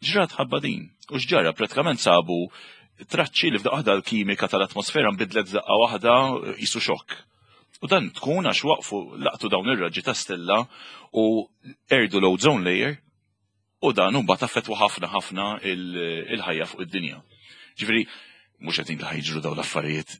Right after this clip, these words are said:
issa u highly unlikely ta' ġifieri, imma ġraw qabel dawn l-affarijiet.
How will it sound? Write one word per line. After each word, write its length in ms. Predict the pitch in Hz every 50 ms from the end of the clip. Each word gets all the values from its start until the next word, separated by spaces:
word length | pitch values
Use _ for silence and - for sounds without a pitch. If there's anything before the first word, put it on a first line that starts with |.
| _ - 87
issa 380 | - - - - 85 85 90 92
u 240 | 90 - 87 82 76 76 73 - - - - - - - - -
highly 300 | 90 82 80 80 80 80
unlikely 440 | 82 87 92 90 85 - - 76 76 98
ta' 140 | 98 90 82
ġifieri, 460 | 78 80 73 76 78 76 82 87 98
imma 380 | 107 113 110 107 107 104 101 - _ -
ġraw 540 | 120 101 90 - 113 127 135 107 82 82 -
qabel 320 | 65 76 76 85 87 90 85
dawn 220 | 76 82 82 82
l-affarijiet. 580 | 82 - - 82 87 85 - 87 - - -